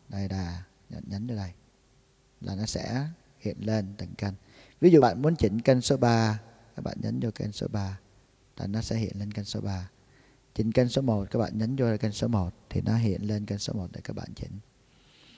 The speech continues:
Khi các bạn nhấn lên kênh số một như vậy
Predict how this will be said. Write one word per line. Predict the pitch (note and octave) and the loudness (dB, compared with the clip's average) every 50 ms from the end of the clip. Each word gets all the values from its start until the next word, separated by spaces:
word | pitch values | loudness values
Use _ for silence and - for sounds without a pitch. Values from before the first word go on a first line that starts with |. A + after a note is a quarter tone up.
| - - _ _ - | -20 -20 _ _ 0
Khi | - G#3 G3 | 2 2 2
các | G#3+ G#3+ G3 | 2 2 4
bạn | E3 C3 - - C#3 | 4 4 4 4 4
nhấn | D3 E3 G3 A3 | 4 6 6 6
lên | A#3+ A3+ G#3 F#3+ F3+ | 6 6 6 6 6
kênh | - F3+ E3+ | 6 4 6
số | D#3+ - F#3+ | 6 4 4
một | F3+ D#3 B2 A2 G#2 - | 4 6 4 4 4 4
như | A#2 B2 A2+ | 2 2 2
vậy | A2 G#2 - | 2 0 -2